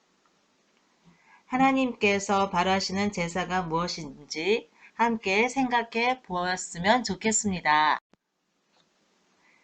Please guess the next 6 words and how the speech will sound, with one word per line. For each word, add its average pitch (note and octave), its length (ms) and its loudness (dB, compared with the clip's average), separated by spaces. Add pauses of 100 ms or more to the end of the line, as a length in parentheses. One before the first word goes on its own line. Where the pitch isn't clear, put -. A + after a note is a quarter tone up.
(720)
하나님은 C4 600 6
우리가 G3+ 400 4
깨어진 C4+ 560 4
마음으로 F#3 640 4
예배하기를 G3+ 840 2
원하세요. E3 880 0